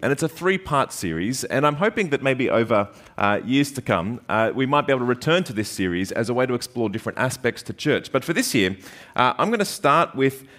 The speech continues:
uh, with what's on the screen, the public household of the Spirit-filled church. Uh, I'm gonna condense that phrase down, which I've drawn from the words of Ephesians, down to the simplicity of church as a family on mission.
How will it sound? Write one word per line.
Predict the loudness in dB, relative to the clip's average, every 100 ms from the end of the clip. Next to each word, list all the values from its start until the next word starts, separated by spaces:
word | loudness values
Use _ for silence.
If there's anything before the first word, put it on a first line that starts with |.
| -2
uh, | 2 2
with | 0 -2
what's | 0
on | 0
the | -2
screen, | -2 0 0 0
the | -6
public | -8 -2 0 0 -2
household | -4 0 0 -2 -4 -2 0
of | -2 -2
the |
Spirit-filled | -6 -8 -10 -2 0 0 0 -2 -2 -2
church. | 0 0 -2 -10 -12 -16 -8 0
Uh, | 2 2
I'm | 0
gonna | 0
condense | 0 -2 2 2 2
that | 2 2 0
phrase | 0 2 2
down, | 2 0
which | 0 0
I've | -2 -2
drawn | -4 -4
from | -2 -2
the |
words | 0 2 2 0
of |
Ephesians, | -2 0 -2 -2 -8 -4
down | -2 0
to | -2
the | -2
simplicity | -4 -6 -2 -2 -2 -6 -4
of | -4 -4
church | -2 -2 -2 -4
as | -2 -2 -4 -14 -10
a | -10
family | -8 -2 0 0 -2 -4 -6 -18 _
on | -2 0 0 -4 -10 -4
mission. | -2 -2 -6